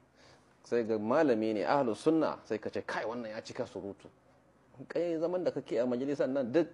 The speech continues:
surutunka baka dauke ta surutu ba, sai wannan malami abin da yake na bayani. In ba ka so, ka rabu da shi mana, ya yi wazin shi. Amma in ka ce, "Wannan mutumin yana da surutu wallahi," ka ji abin da yake faɗa, a lahira za ku hadu.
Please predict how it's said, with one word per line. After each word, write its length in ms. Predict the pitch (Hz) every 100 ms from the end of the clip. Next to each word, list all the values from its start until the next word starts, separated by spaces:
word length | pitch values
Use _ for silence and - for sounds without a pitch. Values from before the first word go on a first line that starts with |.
| -
surutunka 520 | 147 143 147 135 -
baka 160 | 110 107
dauke 300 | 104 123 143
ta 80 |
surutu 320 | 113 113 127 113
ba, 100 | 110
sai 140 | 131
wannan 240 | 131 143 131
malami 320 | 131 117 120
abin 220 | 101 120
da 60 | 104
yake 180 | 104 110
na 60 | 113
bayani. 300 | 110 107 113 - - - - - -
In 80 | 139
ba 140 | 170
ka 140 | 170 151
so, 160 | 160
ka 140 | - 123
rabu 200 | 127 165
da 80 | 135
shi 180 | 143
mana, 260 | 156 123 92
ya 120 | 104
yi 200 | 120 147
wazin 360 | 160 160 143 160
shi. 220 | 156 - - _ - - - -
Amma 160 | 117 143
in 60 | 156
ka 120 | 160
ce, 120 | 160
"Wannan 260 | 165 185 170
mutumin 300 | 127 160 156
yana 180 | 180 170
da 80 |
surutu 340 | 120 127 139 127
wallahi," 260 | 107 107
ka 100 | - 151
ji 80 |
abin 220 | 208 190 165
da 80 |
yake 180 | 147 156
faɗa, 240 | 120 95 95
a 100 | 117
lahira 320 | 143 170 160
za 120 | 139 135
ku 120 | 120
hadu. 280 | 101 80